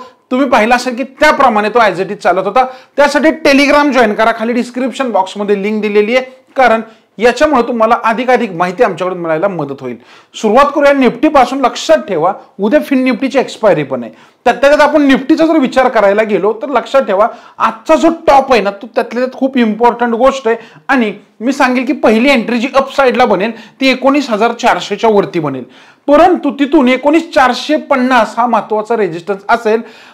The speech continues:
मोठी गोष्ट म्हणजे मोठी तेजी एकोणीस चारशे पन्नासच्या वरतीच आपल्याला घ्यायची किंवा तरच आपल्याला एंट्री करायची. आणि डाऊनसाइडचा जर विचार करायला गेलं तर एकोणीस तीनशे चाळीस खूप छान सपोर्ट आहे, याच्या खालीच सेलिंगचा विचार करा.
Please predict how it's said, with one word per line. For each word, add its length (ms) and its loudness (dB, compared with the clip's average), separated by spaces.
मोठी 420 2
गोष्ट 300 2
म्हणजे 220 -2
मोठी 280 0
तेजी 400 -2
एकोणीस 460 0
चारशे 340 -2
पन्नासच्या 560 0
वरतीच 440 2
आपल्याला 340 0
घ्यायची 340 0
किंवा 260 2
तरच 200 2
आपल्याला 300 0
एंट्री 280 0
करायची. 500 -2
आणि 160 0
डाऊनसाइडचा 560 2
जर 120 4
विचार 300 2
करायला 340 2
गेलं 320 0
तर 60 0
एकोणीस 500 0
तीनशे 420 -2
चाळीस 580 0
खूप 280 -10
छान 180 0
सपोर्ट 520 0
आहे, 100 4
याच्या 360 2
खालीच 440 0
सेलिंगचा 460 0
विचार 360 0
करा. 320 2